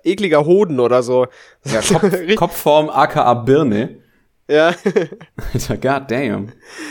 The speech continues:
Speaker 1: Also liebe Grüße an, äh, so lustige Filter, die Leute fett aussehen lassen. Äh, das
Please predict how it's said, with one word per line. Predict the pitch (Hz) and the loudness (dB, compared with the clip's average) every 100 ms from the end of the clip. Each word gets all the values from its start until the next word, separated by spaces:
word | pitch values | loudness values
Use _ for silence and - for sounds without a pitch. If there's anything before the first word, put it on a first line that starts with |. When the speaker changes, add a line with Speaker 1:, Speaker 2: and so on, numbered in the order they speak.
| 262 196 | -14 -8
Speaker 1:
Also | - 151 156 | -2 0 0
liebe | 170 190 175 | 0 0 2
Grüße | 147 180 156 143 | 2 2 2 0
an, | 127 139 139 | 0 0 0
äh, | 123 135 131 131 113 | 2 4 4 4 2
so | 127 135 | -2 -2
lustige | 151 175 131 135 | -2 -2 -2 -2
Filter, | - 160 160 | 0 2 2
die | 123 131 | 0 -2
Leute | 127 131 | 2 0
fett | 139 180 180 | 0 -4 -2
aussehen | 92 123 - 123 | 0 0 0 0
lassen. | 123 135 156 143 139 | 2 0 -2 -4 -4
Äh, | 104 123 | -2 0
das | 131 131 | -2 -4